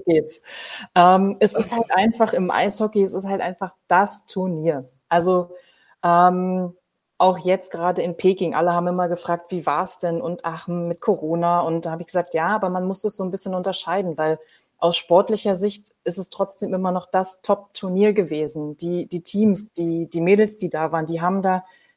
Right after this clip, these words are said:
jahrelang drauf hintrainiert und dafür gearbeitet, dort spielen zu können. Und das hat man halt auch gemerkt. Es ist einfach emotional nochmal was ganz anderes als eine Weltmeisterschaft.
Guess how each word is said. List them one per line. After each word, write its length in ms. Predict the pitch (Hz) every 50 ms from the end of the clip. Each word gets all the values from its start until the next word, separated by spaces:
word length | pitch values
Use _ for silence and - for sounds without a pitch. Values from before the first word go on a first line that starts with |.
| _ _
jahrelang 800 | 165 175 175 196 220 240 233 233 196 190 190 202 214 220 214 -
drauf 280 | _ - 196 190 - -
hintrainiert 680 | - 208 220 233 - - - 190 190 196 202 208 202 208
und 140 | 196 185 175
dafür 260 | 190 185 - - 185
gearbeitet, 640 | 170 180 - - 151 185 190 196 185 185 - 175 -
dort 240 | - 170 185 180 -
spielen 380 | - - - 180 190 202 208 202
zu 180 | - 233 214
können. 340 | - - - 135 147 151 135
Und 120 | 226 156
das 140 | 165 160 -
hat 120 | 170 - -
man 140 | 185 185
halt 140 | 180 180 170
auch 200 | - 175 175 -
gemerkt. 420 | - 185 170 170 170 170 165 - -
Es 100 | - 180
ist 120 | 165 -
einfach 300 | 170 175 165 - 170 -
emotional 720 | - 175 180 196 196 202 - - 190 180 175 175 180 185 185
nochmal 420 | 180 180 - - 175 170 170 165 - - - - _ _
was 220 | - 165 - - -
ganz 280 | 180 185 208 220 -
anderes 420 | - - 180 196 196 180 190 185 -
als 260 | 160 170 170 170 -
eine 140 | 190 170 151
Weltmeisterschaft. 960 | 160 170 170 165 156 143 143 - - 135 131 - - 127 135 - - - _